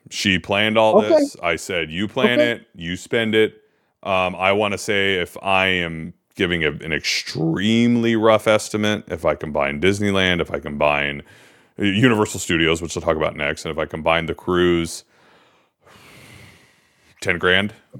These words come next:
Speaker 1: round.
Speaker 2: That's what I, I was guessing. That's
Speaker 1: Yeah.
Speaker 2: really not, I mean, you did a lot, man.
Speaker 1: Yeah, we
Speaker 2: You
Speaker 1: did, we
Speaker 2: guys did
Speaker 1: did
Speaker 2: a
Speaker 1: a
Speaker 2: lot.
Speaker 1: ton.
Speaker 2: The whole family.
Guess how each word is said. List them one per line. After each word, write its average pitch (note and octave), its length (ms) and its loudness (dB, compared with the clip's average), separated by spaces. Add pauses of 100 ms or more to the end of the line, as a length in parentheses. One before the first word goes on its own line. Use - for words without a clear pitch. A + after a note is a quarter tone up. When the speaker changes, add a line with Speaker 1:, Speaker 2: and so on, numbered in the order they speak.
(640)
Speaker 1:
round. G2+ 360 -2
Speaker 2:
That's G#4 240 -2
what B3+ 220 2
I, F3+ 100 2
I F#3+ 40 4
was E3+ 140 2
guessing. E3+ 440 0
That's G#3+ 140 2
Speaker 1:
Yeah. C4 120 2
Speaker 2:
really B3+ 160 4
not, F#3+ 200 2
I F3 80 2
mean, G3 260 2
you B3+ 120 2
did A#3 160 2
a D#3 100 2
lot, B2+ 580 0
man. A#2 280 -10
Speaker 1:
Yeah, A#2+ 120 4
we C#3+ 120 4
Speaker 2:
You D3+ 100 4
Speaker 1:
did, F3+ 80 4
we D#3 80 4
Speaker 2:
guys C#3 60 2
did C#3+ 200 2
Speaker 1:
did C3 100 2
Speaker 2:
a - 100 2
Speaker 1:
a - 40 0
Speaker 2:
lot. D3+ 160 4
Speaker 1:
ton. A2+ 240 2
Speaker 2:
The F3 40 2
whole A3 280 2
family. D3+ 560 0